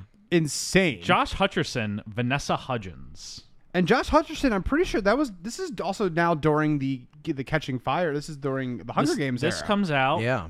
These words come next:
Speaker 2: Journey
Speaker 1: So
Speaker 2: to
Speaker 1: this
Speaker 2: the
Speaker 1: is, like,
Speaker 2: Mysterious
Speaker 1: his,
Speaker 2: Island.
Speaker 1: his blow up as an actor.
Speaker 2: It comes out one month before the first Hunger Games
Speaker 1: Yeah,
Speaker 2: movie.
Speaker 1: so, like, he, this is the beginning of his little, like,
Speaker 2: Yeah,
Speaker 1: big
Speaker 2: his little
Speaker 1: blow
Speaker 2: run.
Speaker 1: up, his little bi-,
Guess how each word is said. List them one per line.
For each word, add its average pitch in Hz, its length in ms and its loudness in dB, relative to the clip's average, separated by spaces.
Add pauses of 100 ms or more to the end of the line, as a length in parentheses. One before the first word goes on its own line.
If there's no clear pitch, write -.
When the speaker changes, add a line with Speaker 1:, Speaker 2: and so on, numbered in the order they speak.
Speaker 2:
Journey 156 240 0
Speaker 1:
So 180 80 4
Speaker 2:
to 190 60 8
Speaker 1:
this 208 80 2
Speaker 2:
the 185 60 -2
Speaker 1:
is, 139 60 -2
like, 226 100 6
Speaker 2:
Mysterious 180 240 4
Speaker 1:
his, 160 60 -2
Speaker 2:
Island. 151 80 -6
Speaker 1:
his 165 160 0
blow 139 360 4
up 156 100 0
as 135 140 -4
an 123 80 -4
actor. 127 460 0
Speaker 2:
It 131 100 -4
comes 208 200 2
out 151 180 2
one 127 340 0
month 139 340 0
before 113 280 -4
the 107 60 -4
first - 220 -8
Hunger 85 240 -12
Games 71 300 -18
Speaker 1:
Yeah, 247 140 4
Speaker 2:
movie. 185 100 -6
Speaker 1:
so, - 180 0
like, 170 240 0
he, 214 460 2
this 165 260 -2
is 196 120 -6
the 175 100 -2
beginning 139 460 2
of 123 100 -2
his 123 180 -4
little, 127 260 -2
like, 117 200 -6
Speaker 2:
Yeah, 170 140 0
Speaker 1:
big 135 100 2
Speaker 2:
his 123 100 -4
little 120 140 0
Speaker 1:
blow 180 160 2
Speaker 2:
run. 120 140 0
Speaker 1:
up, - 160 -14
his 135 180 -4
little 127 180 -2
bi-, 127 220 -8